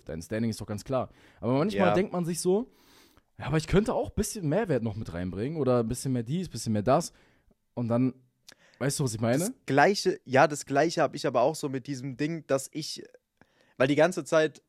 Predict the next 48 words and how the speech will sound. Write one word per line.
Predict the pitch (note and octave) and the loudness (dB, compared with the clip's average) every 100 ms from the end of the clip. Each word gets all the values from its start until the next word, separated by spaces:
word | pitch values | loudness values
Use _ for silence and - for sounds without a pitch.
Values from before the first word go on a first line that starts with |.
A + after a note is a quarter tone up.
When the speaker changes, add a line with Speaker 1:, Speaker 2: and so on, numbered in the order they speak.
| _ - - | _ -20 -6
Speaker 2:
hab | D3+ | -6
ich | C#3+ | -2
auch | C3+ | -2
so | D#3 | -2
gedacht, | C#3+ C3 B2+ | -2 -2 -4
okay, | A2+ C#3+ | -6 -4
die | C3+ | -2
Leute | C3+ C3 | -2 -2
kommen | C#3+ C#3 | -6 -6
zu | C3+ | -4
mir, | D3 | 0
weil | C3 | 2
sie | A#2 | 0
Mehrwert | G2 G2 F#2+ F2+ | -2 -2 -2 -4
wollen, | F#2 | -6
weil | F#2 G2+ | -6 -8
sie | A2 | -6
Tipps | - D#3+ - | -6 -6 0
wollen, | D3 D3+ B2 | 0 0 -2
weil | A#2 A#2 G2+ | 0 2 0
Speaker 1:
Mhm. | A2 C3 | -4 -6
Speaker 2:
das, | G#2+ - - - | -10 -10 -14 -14
das | G#2+ | -12
kann | - D3 | 0 2
ich, | E3 E3 - - | 2 -2 -8 -10
ich | - - - - - - - - | -12 -10 -14 -14 -16 -16 -20 -10
bild | - D3+ | -2 -2
mich | C3 B2 | -2 -2
auch | A#2 A#2+ - - - - | 0 0 -2 -20 -20 -20
so | - B2 D3 E3+ F3 - | -14 -2 2 4 4 0
immer | D3+ D#3+ | -2 0
noch | C#3 | -2
viel | C3+ D3+ B2+ | -4 -6 0
weiter, | B2 C#3+ D#3+ D3 - - - - | 0 0 -2 -4 -10 -20 -10 -2
aber | G#2+ C#3+ | 0 0
ich | B2 - | -2 2
will | E3 F3+ - | 4 4 4
auch | D3 E3 - | 2 2 0
einfach | C3 B2 C3 - _ _ _ _ _ _ _ - | -2 0 -4 -4 _ _ _ _ _ _ _ -20
für | - D3+ | -4 -2
irgendwas, | D3 D3+ C#3 B2+ - - - _ _ F3+ | 0 2 4 4 0 -12 -14 _ _ -20
was | - G#2+ | -20 -16
heißt | G#2 | -16
bekannt | G2 - A2+ | -14 -14 -14
dafür | - | -8
werden, | G#2 G#2 | -4 -4
dass | G2+ F#2+ | -6 -10
ich | - | -14